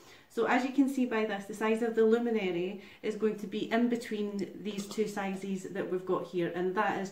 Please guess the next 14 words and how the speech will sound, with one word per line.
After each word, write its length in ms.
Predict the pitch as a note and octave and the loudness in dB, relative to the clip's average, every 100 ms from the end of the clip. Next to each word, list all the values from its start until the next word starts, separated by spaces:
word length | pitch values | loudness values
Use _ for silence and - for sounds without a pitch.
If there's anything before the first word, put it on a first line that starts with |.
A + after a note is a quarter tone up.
| - | -10
simply 360 | - B3+ B3 | -2 0 0
because 380 | A3 A3 G#3+ G3 | -2 -2 -2 -2
of 120 | F#3 | -4
the 60 | F#3 | -6
size 280 | - G#3 G#3+ | -4 -4 -2
of 120 | G#3 | -6
pan 200 | G3+ F#3+ | -4 -4
that 100 | F3+ | -2
we're 100 | F3+ | -2
working 340 | E3+ E3+ - D#3 | -2 -4 -4 -4
with, 140 | - - - - - - - - | -4 -12 -14 -12 -10 -12 -14 -6
um, 380 | F#3 F3 D#3+ E3 - A2+ - _ _ _ - - | -2 -2 -4 -8 -14 -16 -16 _ _ _ -20 -18
this 220 | F#3 F3+ - | -12 -10 -8
one. 220 | D3 | -8